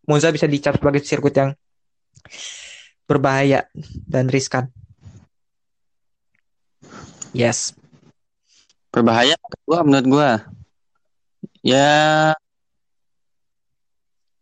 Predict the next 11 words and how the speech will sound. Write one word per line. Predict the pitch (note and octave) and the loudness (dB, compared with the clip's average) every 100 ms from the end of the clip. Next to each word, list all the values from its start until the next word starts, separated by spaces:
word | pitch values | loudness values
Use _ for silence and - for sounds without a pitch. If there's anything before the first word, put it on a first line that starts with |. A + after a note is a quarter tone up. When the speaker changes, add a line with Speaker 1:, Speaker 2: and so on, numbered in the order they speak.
| _ _ _ _ _ _ _ _ _ _ | _ _ _ _ _ _ _ _ _ _
Speaker 2:
mungkin | C#3 - F3+ E3+ | 0 2 2 4
dari | B2 A#2+ A#2+ B2 B2 - _ _ _ _ _ _ _ _ | 6 4 4 2 -2 -6 _ _ _ _ _ _ _ _
musik, | C#3+ - B3 | 0 2 2
kalau | G#3 F3+ | 2 2
masalah | E3+ F3 D#3 | 2 2 0
berbah-, | C#3+ C#3+ - | 2 0 2
nih, | F3+ D3+ | 2 2
kalau | C#3+ C3 | 2 2
masalah | C#3+ | 0
sedikit | C3+ C3+ C#3 | 0 -2 0
berbahaya, | B2+ A#2 G#2+ A2+ G3 | 0 0 0 2 2